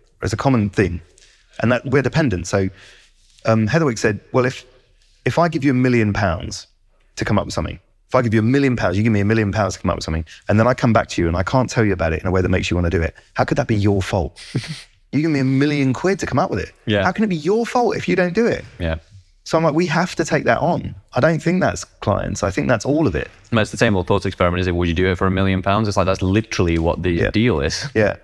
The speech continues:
Speaker 2: Yeah.
Speaker 1: Literally. And so you go, "Okay, at that point, I think you have to renegotiate your terms with how you're telling people about your work."
Speaker 2: Mm.
Speaker 1: Now, that's different, of course, if they've come to you for something else.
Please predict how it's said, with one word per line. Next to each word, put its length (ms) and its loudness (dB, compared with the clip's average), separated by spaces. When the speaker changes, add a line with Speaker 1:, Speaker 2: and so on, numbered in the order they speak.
Speaker 2:
Yeah. 220 0
Speaker 1:
Literally. 480 -2
And 100 2
so 80 0
you 180 4
go, 200 4
"Okay, 180 0
at 80 -2
that 220 0
point, 320 -2
I 80 -10
think 160 2
you 60 2
have 120 -2
to 100 -2
renegotiate 540 0
your 160 0
terms 340 -2
with 120 -2
how 100 0
you're 240 0
telling 180 0
people 200 -4
about 180 0
your 100 -2
work." 360 -4
Speaker 2:
Mm. 260 -2
Speaker 1:
Now, 140 4
that's 140 2
different, 280 0
of 60 -4
course, 240 0
if 80 -6
they've 120 2
come 140 2
to 120 -4
you 100 2
for 80 -4
something 260 0
else. 260 -4